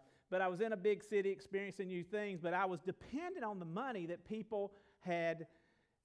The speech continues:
supplied me with, not just the scholarships or the financial aid, but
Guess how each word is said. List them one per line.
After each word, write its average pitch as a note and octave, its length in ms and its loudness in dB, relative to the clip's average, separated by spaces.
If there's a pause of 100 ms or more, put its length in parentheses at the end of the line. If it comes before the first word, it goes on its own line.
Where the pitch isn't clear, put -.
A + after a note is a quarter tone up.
(260)
supplied B3 640 0
me D3+ 200 -2
with, A#2+ 260 -4 (140)
not A3 260 -2
just B3 180 -4
the E3 80 -6
scholarships F#3 680 -2
or D3+ 60 -2
the C#3 60 -4
financial F3 500 -2
aid, G3 260 4
but D3+ 140 2